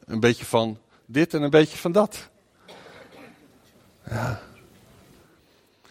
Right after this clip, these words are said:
En daarom is het belangrijk dat, hey, van wat bedoelt Paulus nou, wat bedoelt God nou met vrijheid? Wat is nou die, het vrij zijn? En als daar staat dat Jezus je heeft vrijgekocht, zodat je echt vrij zou zijn,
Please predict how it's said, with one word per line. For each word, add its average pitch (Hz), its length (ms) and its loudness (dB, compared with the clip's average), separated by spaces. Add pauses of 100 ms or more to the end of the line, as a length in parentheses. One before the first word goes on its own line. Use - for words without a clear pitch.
(160)
En 104 80 -12
daarom 156 220 4
is 160 60 -4
het 139 100 -10
belangrijk 156 380 2
dat, 127 180 2
hey, 151 200 -2
van 143 140 -6
wat 160 220 -2
bedoelt 165 520 -8
Paulus 190 360 -2
nou, 120 180 -2
wat 131 120 0
bedoelt 143 220 -8
God - 280 -10
nou 139 180 -2
met 131 160 -6
vrijheid? 143 600 -2
Wat 131 160 -6
is 143 100 -8
nou 160 180 -8
die, 135 180 -10 (280)
het 127 120 -12
vrij 131 320 2
zijn? 117 160 -8
En 117 60 -4
als 127 100 -4
daar 139 100 -8
staat 135 280 -2
dat 117 180 -8
Jezus 135 380 -4
je 127 80 -4
heeft 113 200 -2
vrijgekocht, 160 800 -2 (300)
zodat 120 240 -6
je 110 120 -6 (140)
echt - 300 -6
vrij 131 360 0
zou 147 240 -4
zijn, 151 460 -2